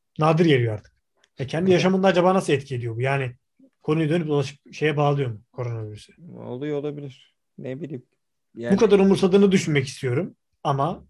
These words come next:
Speaker 1: yine dönüp dolaşıyor iş. Kongrelere ya da aşı kampanyasındaki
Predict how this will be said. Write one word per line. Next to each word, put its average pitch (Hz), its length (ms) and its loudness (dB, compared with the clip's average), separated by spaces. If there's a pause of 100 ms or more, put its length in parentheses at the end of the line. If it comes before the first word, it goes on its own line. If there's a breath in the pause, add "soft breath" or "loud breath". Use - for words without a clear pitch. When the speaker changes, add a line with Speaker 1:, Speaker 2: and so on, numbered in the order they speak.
Speaker 1:
yine 156 220 -2
dönüp 139 220 -2
dolaşıyor 123 420 -6
iş. - 340 -6 (640)
Kongrelere 135 720 0 (400)
ya 127 140 -4
da 143 300 -4 (220)
aşı 151 200 -4
kampanyasındaki 123 960 -4